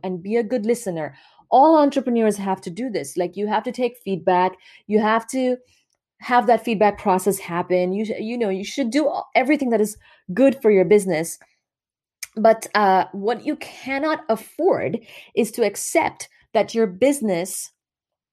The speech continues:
uh, must move forward according to the whims and fancies of other people, such as your advisor, if that's the case. I'm only too aware of the enormous power gradient between an advisor and a student.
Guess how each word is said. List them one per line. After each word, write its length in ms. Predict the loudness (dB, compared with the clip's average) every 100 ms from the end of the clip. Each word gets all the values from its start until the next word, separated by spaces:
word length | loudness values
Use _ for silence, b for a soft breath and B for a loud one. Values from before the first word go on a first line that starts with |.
| _ _ _ _ -20 -2
uh, 420 | 4 4 4 2 -2
must 420 | -4 -2 -2 -6 -6
move 300 | -2 -2 0
forward 420 | 2 4 4 2
according 420 | -2 -2 -2 -2
to 60 | -2
the 100 | -4
whims 320 | -2 -4 -6
and 140 | -8 -6
fancies 380 | -6 -6 -6
of 120 | -6 -2
other 200 | -2 -2
people, 380 | -4 -6 -6
such 180 | -6 -4
as 160 | -2 0
your 100 | -2
advisor, 480 | 2 0 0 -2 -6
if 160 | -4
that's 220 | -6 -6
the 80 | -8
case. 260 | -12 -12 -14 B B B B -2
I'm 180 | 0
only 240 | 2 4 2
too 300 | 0 0 2
aware 540 | 2 2 2 0 -4 _ _ -2
of 160 | 0
the 100 | -4 -4
enormous 640 | 0 2 2 2 0 -2
power 340 | -6 -2 0
gradient 400 | 2 2 2 -2
between 420 | -4 -4 -4 -4 -6 -2
an 120 | 0
advisor 440 | 2 0 0 -2
and 100 | -4
a 60 | -4
student. 420 | -4 -4 -4